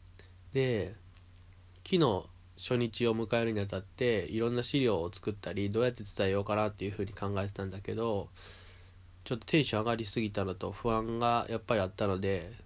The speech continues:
前日ね、結局五時、四時過ぎぐらいまでなかなか、あの、資料を作って、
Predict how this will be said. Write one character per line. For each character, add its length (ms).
前 140
日 320
ね、 220
結 260
局 320
五 200
時、 220
四 220
時 160
過 80
ぎ 160
ぐ 80
ら 80
い 60
ま 120
で 100
な 120
か 140
な 160
か、 260
あ 120
の、 360
資 220
料 200
を 120
作 280
っ 20
て、 680